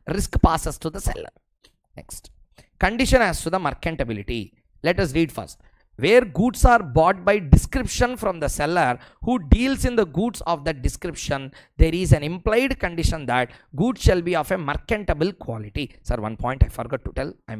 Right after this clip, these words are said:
very sorry. See here, in this previous example, in this previous example, concept A does not apply. The condition of quality cannot apply. That means breach of quality cannot apply if you purchase trademark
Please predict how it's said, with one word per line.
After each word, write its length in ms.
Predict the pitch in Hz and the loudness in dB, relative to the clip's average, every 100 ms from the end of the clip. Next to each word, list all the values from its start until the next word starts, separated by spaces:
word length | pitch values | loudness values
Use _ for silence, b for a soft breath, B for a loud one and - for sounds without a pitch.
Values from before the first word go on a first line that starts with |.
| 110 | -4
very 100 | 151 | -4
sorry. 300 | 143 139 214 - b b - | -4 -4 -4 -6 b b 0
See 100 | 208 | 0
here, 220 | 151 98 - | 0 -2 -4
in 140 | 180 | 0
this 180 | 196 - 175 | 2 2 0
previous 320 | 233 262 - 170 | 2 2 2 0
example, 500 | 147 165 143 131 123 127 _ _ _ _ _ _ | 0 -4 -2 0 0 -4 _ _ _ _ _ _
in 100 | 156 | -2
this 120 | 165 - 190 | 0 2 2
previous 280 | 233 226 | 4 4
example, 640 | 156 127 151 135 127 123 123 b b - | 2 -2 -4 0 0 0 -4 b b 0
concept 720 | 190 202 254 - 269 - - 269 | 4 4 4 4 2 4 10 10
A 60 | |
does 220 | 262 220 | 10 4
not 160 | 214 214 | 2 0
apply. 260 | 185 180 139 | 0 -2 -2
The 140 | 143 - 196 | -4 0 -2
condition 420 | 226 254 - 247 | 0 0 2 2
of 160 | 240 | 0
quality 500 | - 196 220 214 175 - b b b - | -2 0 0 2 0 -2 b b b -2
cannot 480 | 185 185 208 254 208 | -2 2 4 6 4
apply. 280 | 180 214 165 | 2 0 0
That 220 | 156 160 | 0 -2
means 380 | 220 233 175 180 | -2 0 -2 -4
breach 380 | 135 156 247 262 | 2 4 4 4
of 160 | 247 - | 2 2
quality 320 | 202 196 196 | 0 2 2
cannot 280 | 175 190 175 | 2 -2 -2
apply 240 | - 175 135 127 B - | -2 0 0 -4 B -4
if 180 | 190 | -2
you 80 | 208 | 0
purchase 720 | - - 180 - - 160 165 170 151 - | 0 -2 -2 2 2 2 -2 -4 0 4
trademark 680 | 233 254 254 247 240 240 | 8 8 8 6 4 2